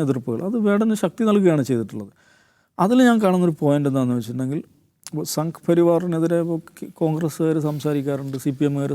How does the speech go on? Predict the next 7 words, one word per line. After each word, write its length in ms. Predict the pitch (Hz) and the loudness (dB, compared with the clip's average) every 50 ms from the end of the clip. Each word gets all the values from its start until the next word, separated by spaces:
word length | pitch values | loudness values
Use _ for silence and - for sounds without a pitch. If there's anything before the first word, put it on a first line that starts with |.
| 131 131 | -4 -4
സംസാരിക്കാറുണ്ട്, 680 | 131 117 127 135 127 123 117 127 123 117 117 117 117 151 _ _ _ _ _ _ _ _ _ _ _ _ - | -6 -6 -6 -4 -4 -4 -4 -6 -6 -8 -8 -12 -14 -16 _ _ _ _ _ _ _ _ _ _ _ _ -6
അവരെതിർക്കുന്ന 520 | - 143 139 139 139 131 135 127 143 135 139 135 | -2 0 2 4 4 4 4 2 2 2 2 2
രാഷ്ട്രീയ 260 | 131 - - - 139 123 135 | 0 0 0 -2 -2 0 0
പാർട്ടികൾ 240 | 135 120 135 127 123 | -2 -2 -4 -4 -4
സംസാരിക്കാറുണ്ട്. 600 | 107 120 120 - - 117 113 110 123 127 147 147 | -6 -6 -8 -6 -6 -6 -6 -6 -6 -8 -8 -10
പക്ഷേ 140 | - - 160 139 131 135 | -8 -6 -6 -2 0 0
വേടൻ 320 | 139 147 156 156 165 160 | 2 2 2 0 0 -2